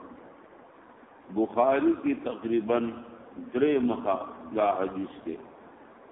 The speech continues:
مسلم کې هم دی. ډېر خلک دا حدیث نه مني. وایي دا غلط حدیث دی، دروغجن حدیث دی. او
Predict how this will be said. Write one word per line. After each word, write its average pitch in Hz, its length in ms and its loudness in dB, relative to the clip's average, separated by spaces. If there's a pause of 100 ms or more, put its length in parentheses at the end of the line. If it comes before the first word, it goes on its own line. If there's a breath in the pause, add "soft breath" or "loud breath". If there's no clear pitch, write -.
(160)
مسلم 127 400 -2 (120)
کې 123 80 0
هم 110 120 0 (100)
دی. 92 140 -2 (1080)
ډېر 151 320 4
خلک 131 280 2
دا 127 120 6 (140)
حدیث 110 360 -4
نه 123 140 2
مني. 87 360 -2 (1040)
وایي 98 180 -2
دا 110 260 0
غلط 107 380 -4 (120)
حدیث 101 360 -8
دی، 95 200 -6
دروغجن 95 440 -2 (100)
حدیث 87 300 -8 (120)
دی. 80 120 -12 (1080)
او 92 440 2